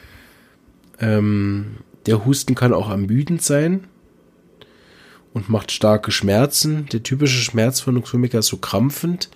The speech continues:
gibt aber auch dieses Wundgefühl, wie wir das bei Arnika hatten. Ähm, er fühlt sich grundsätzlich schlimmer nach dem Essen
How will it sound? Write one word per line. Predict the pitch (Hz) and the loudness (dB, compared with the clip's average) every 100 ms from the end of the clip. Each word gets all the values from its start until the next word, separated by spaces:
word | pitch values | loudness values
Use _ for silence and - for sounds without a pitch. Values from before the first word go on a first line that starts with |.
| - - - - | -20 -20 -18 -8
gibt | 120 120 | -2 0
aber | 113 - | 0 2
auch | 123 | 0
dieses | - 113 98 95 | 2 -2 0 -2
Wundgefühl, | 110 143 - - - 151 139 | 0 0 0 -4 2 2 2
wie | 123 | -2
wir | |
das | 113 110 | -2 -6
bei | - 98 95 101 - | -4 -4 -4 -6 -6
Arnika | 101 117 165 170 143 | 0 2 2 0 -2
hatten. | 131 127 143 143 - - - - - - - - - - _ - | -2 -2 -4 -4 -10 -20 -20 -20 -20 -20 -20 -20 -20 -20 _ -8
Ähm, | 113 104 104 101 98 98 98 95 98 _ _ _ _ _ _ _ _ _ _ | -4 -2 0 0 2 0 0 -2 -8 _ _ _ _ _ _ _ _ _ _
er | - | -4
fühlt | - 143 139 | 0 0 0
sich | 123 | -6
grundsätzlich | - 120 147 147 135 - 127 123 - - | -2 0 0 0 -2 0 0 0 -4 -10
schlimmer | - - 123 123 | -8 0 2 4
nach | 110 101 | 2 -2
dem | - 101 | -6 -4
Essen | 139 - 180 180 175 | -2 -2 -4 -4 -8